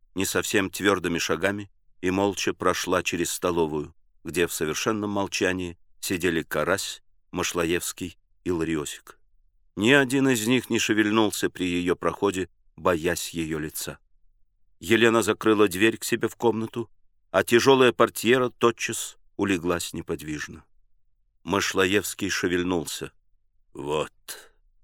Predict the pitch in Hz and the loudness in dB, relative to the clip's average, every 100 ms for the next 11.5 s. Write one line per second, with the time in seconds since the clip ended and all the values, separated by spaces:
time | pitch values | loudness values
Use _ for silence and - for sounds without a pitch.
0 | _ _ - - 87 - 76 78 - 78 | _ _ -14 -8 -6 -6 -8 -8 -6 -4
1 | - - 73 - 76 76 71 67 67 73 | -6 -8 -12 -8 -8 -6 -8 -8 -10 -12
2 | - _ _ _ _ _ _ _ _ _ | -16 _ _ _ _ _ _ _ _ _
3 | - - 110 101 92 82 - 95 98 95 | -10 -2 0 0 0 0 0 4 6 4
4 | 82 82 69 67 - 73 71 67 - - | 2 -2 -2 -4 -8 -10 -10 -12 -12 -12
5 | - _ _ _ _ _ - 73 73 71 | -16 _ _ _ _ _ -6 -2 -2 0
6 | 85 101 - - 78 - 82 78 82 82 | 0 0 -2 -8 -12 -12 -12 -8 -6 -6
7 | - 85 - - - - - - - 58 | -6 -8 -8 -10 -12 -12 -10 -10 -10 -14
8 | - - _ _ _ _ - _ _ _ | -16 -20 _ _ _ _ -20 _ _ _
9 | - 98 110 160 - 139 143 147 156 - | -6 2 6 4 2 2 4 4 2 0
10 | - 131 - 143 131 110 87 85 87 85 | -4 -2 0 0 2 0 -2 0 0 2
11 | 90 87 80 76 78 | 2 2 0 -2 -8